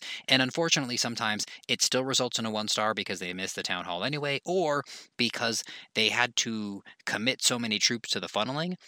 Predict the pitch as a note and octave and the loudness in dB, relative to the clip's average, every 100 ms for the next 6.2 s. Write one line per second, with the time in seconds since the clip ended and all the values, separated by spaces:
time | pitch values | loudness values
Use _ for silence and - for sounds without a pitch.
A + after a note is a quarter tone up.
0 | _ A2 A2+ A#2 A#2 G#2+ - A2 G#2 F#2+ | _ -4 -2 0 0 0 0 0 0 0
1 | A2 G2+ F2+ - G2+ F#2+ - G#2 G2 G2+ | -2 -2 -2 -2 -2 -2 0 0 0 -2
2 | G#2+ G2 G#2 G#2 - - F#2+ F#2 B2+ C3+ | -4 -4 -2 -4 -4 -6 -6 -4 -4 -2
3 | B2+ A#2+ A#2+ A2+ G#2+ - A#2+ A2 G2+ A2 | -2 -4 -4 -6 -8 -8 -6 -2 0 0
4 | G2+ F2+ E2+ - A2 G2+ F#2+ - - - | 0 -6 -8 -6 -4 -2 -4 -6 0 2
5 | G2+ F2 - - - - G#2+ G2 E2+ D#2 | 2 -2 -10 -14 -18 -4 -2 -2 -4 -4
6 | - - | 0 -2